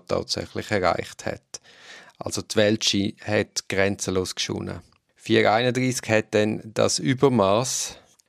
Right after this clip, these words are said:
dazu geführt, der Sokrates ist dort mal vierzig Jahre alt gsi, dass man den Peloponnesischen Krieg angezettelt hat. Also die Erwartungen sind ins Unermessliche gegangen.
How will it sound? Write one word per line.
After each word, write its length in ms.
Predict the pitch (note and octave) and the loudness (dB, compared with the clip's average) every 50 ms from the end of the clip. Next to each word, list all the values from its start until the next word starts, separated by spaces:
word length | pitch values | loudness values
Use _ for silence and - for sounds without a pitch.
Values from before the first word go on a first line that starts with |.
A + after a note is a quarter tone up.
| _ _ - | _ _ -16
dazu 280 | - - - - A#2 | -14 -8 -4 -2 -2
geführt, 760 | - - - - A#2 A2+ A2 G#2+ A2+ C3 C3 - - - - - - | -2 -2 -2 0 2 4 6 6 6 4 2 -4 -12 -14 -14 -8 -2
der 260 | G#2 G2+ G2 F#2+ F2+ | 2 2 4 4 2
Sokrates 540 | - - A#2+ A2+ - - A2 - G#2+ G2+ - | 0 0 -2 -2 -2 -2 -2 -2 -2 -4 -2
ist 260 | G#2+ F#2+ - - - | -2 -4 -4 -2 0
dort 280 | G2 G2 G2 - - - | 2 2 2 2 0 -4
mal 340 | G#2+ G2 F#2+ F#2+ F#2+ F#2+ G2 - | -2 0 0 0 0 -2 -4 -8
vierzig 420 | - - - G#2 G2 - - - | -8 -6 -2 -2 -2 -2 -4 -2
Jahre 240 | G2+ F#2+ G2 G2+ G2+ | 2 2 4 4 4
alt 140 | G#2+ G#2+ - | 2 0 -2
gsi, 360 | - - - G2 G2 G2+ G2+ - - - - - - - _ _ _ _ | -4 -6 -4 -4 -4 -6 -6 -10 -18 -20 -20 -20 -20 -20 _ _ _ _
dass 220 | - A2+ G#2+ F#2+ - | 0 2 2 2 2
man 600 | G#2+ G2+ G2+ G2+ G2 A2 - - - G#2+ G#2+ - | 2 2 2 2 0 -4 -6 -8 -8 -10 -10 -4
den 340 | - G#2+ G#2 G2+ G2+ G2+ G#2 - _ _ _ _ _ | 0 2 4 4 4 2 0 -2 _ _ _ _ _
Peloponnesischen 800 | - A#2 G#2+ G#2+ G#2 - - G#2+ G#2 G#2 G2+ F#2 - A#2 G2+ G#2+ A2 | 0 2 2 2 2 0 0 0 0 0 0 -2 -2 -4 -2 -4 -4
Krieg 480 | - - - G2+ G2+ G2 F#2 F2 - | -4 -6 -6 -4 0 0 2 2 2
angezettelt 760 | F#2 F2+ F2 - - - - G2 - - - - - - - - | 0 0 -2 -2 -6 -6 -6 -6 -6 -8 -10 -14 -12 -12 -10 -10
hat. 400 | - - - _ _ - - - - - _ _ _ _ _ _ _ - | -10 -12 -12 _ _ -14 -14 -14 -16 -20 _ _ _ _ _ _ _ 0
Also 220 | - G2+ F#2 G2 | 0 0 0 0
die 120 | - - | 0 2
Erwartungen 560 | G#2 F#2+ F#2+ G#2 A2 A#2 - - A#2 A2 G#2 F#2 | 2 4 4 4 4 4 2 0 2 2 2 2
sind 220 | - G#2+ G2+ F#2+ | 2 -2 -2 -2
ins 180 | G2 F2+ - - | -2 -2 -2 0
Unermessliche 840 | B2+ A2+ A#2+ B2+ B2+ B2 B2 A#2+ B2 A#2+ - - C3 B2 - C3+ | 0 2 2 2 4 4 4 4 4 2 0 -2 -4 -4 -4 -6
gegangen. 460 | B2+ - - A#2+ A#2 A#2 B2 C3+ D3 | -4 2 4 4 4 4 2 -2 -4